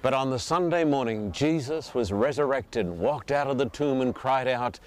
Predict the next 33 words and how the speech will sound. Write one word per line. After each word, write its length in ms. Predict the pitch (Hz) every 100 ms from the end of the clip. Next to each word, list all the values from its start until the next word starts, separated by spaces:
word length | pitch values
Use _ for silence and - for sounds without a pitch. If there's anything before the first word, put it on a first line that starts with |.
| - - -
in 100 | 135
a 80 |
voice 400 | 117 143 170 131
that 160 | - 156
shook 260 | - 170 135
all 320 | 196 233 214
creation, 720 | 190 165 104 90 - 87 73 - - - - - - -
"I 240 | 127 143
am 320 | 143 143 131 123
the 140 | 135
resurrection 1120 | 110 139 139 127 107 120 127 - 123 110 107 - - - -
and 600 | 139 127 117 113 107 110 87 - - -
the 140 | 123
life." 540 | 110 101 - - - - - - - - - - - - - - -
I 100 | 160
have 140 | 160 117
visited 400 | 143 120 117 98
some 160 | 107
great 260 | 104 131 -
tombs. 460 | 143 139 135 - - - - - - - - - -
Just 240 | 143 113
recently, 560 | 147 160 143 143 147 127 - - - -
I 120 | 139
was 180 | 127 131
over 180 | 131
there 160 | 127 127
in 100 | 113
Moscow. 460 | 123 110 - 139 131 - - - - - - - - - - -
I 100 | -
went 220 | 160 151 135
to 100 | 131
Red 180 | 143
Square, 480 | 120 - 131 131 120